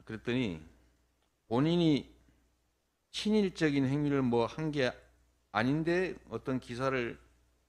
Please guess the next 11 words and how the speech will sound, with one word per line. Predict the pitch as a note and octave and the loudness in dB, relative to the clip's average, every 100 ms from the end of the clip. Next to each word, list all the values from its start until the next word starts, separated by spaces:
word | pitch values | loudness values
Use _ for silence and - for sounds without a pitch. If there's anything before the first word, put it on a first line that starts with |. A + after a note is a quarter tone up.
| _ _ _ _ _ _ _ _ _ _ _ F#2 | _ _ _ _ _ _ _ _ _ _ _ -16
어, | F2+ | -14
제가 | F#2+ A2 A2 | -6 -4 -4
공유를 | - G#2+ A#2+ D3+ E3+ | -2 0 2 4 4
해서 | C3+ G#2+ G#2+ D#3 D#3 - | 2 0 -4 -4 -12 -6
본인의 | A2+ C3+ C#3 | -2 0 2
명예를 | A2 G2 A#2+ D3+ C#3 | 2 0 2 2 2
훼손하고 | A2+ G#2+ F#2 F2+ | -2 -2 -4 -2
허위사실을 | A2 C#3+ C#3+ A2+ G#2 | -4 -4 -6 -8 -8
공표했다, | F#2 F#2+ F2 D#2+ E2 D#2 D2 | -10 -6 -8 -4 -4 -4 -4
그런 | G2 | -8
겁니다. | E2 D2 C#2+ | -8 -12 -20